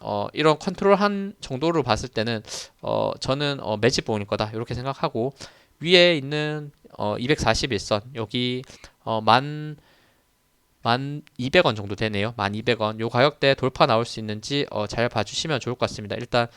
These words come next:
이 지루했던 박스권은 돌파됐다는 거. 그러면 당연히 더 큰 상승 여력으로 갈 수 있다는 그림은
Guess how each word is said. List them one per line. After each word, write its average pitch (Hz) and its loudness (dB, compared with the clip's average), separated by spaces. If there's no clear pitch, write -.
이 127 -6
지루했던 131 2
박스권은 139 0
돌파됐다는 110 0
거. 101 -6
그러면 127 2
당연히 120 -2
더 110 -2
큰 160 -4
상승 180 -2
여력으로 127 0
갈 123 0
수 - -8
있다는 120 -2
그림은 120 -6